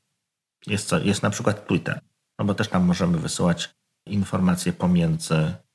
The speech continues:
użytkownikami, czy, czy prywatne, czy, czy publiczne. Jest to bardzo fajne miejsce, przynajmniej jeżeli chodzi o, o sprosta-, sprostanie moim gustom, tak? Bardzo, bardzo lubię jakby interakcje z,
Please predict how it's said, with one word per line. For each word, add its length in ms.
użytkownikami, 840
czy, 220
czy 140
prywatne, 580
czy, 340
czy 100
publiczne. 680
Jest 120
to 80
bardzo 260
fajne 380
miejsce, 600
przynajmniej 440
jeżeli 560
chodzi 300
o, 80
o 560
sprosta-, 840
sprostanie 460
moim 260
gustom, 340
tak? 200
Bardzo, 540
bardzo 300
lubię 220
jakby 320
interakcje 600
z, 360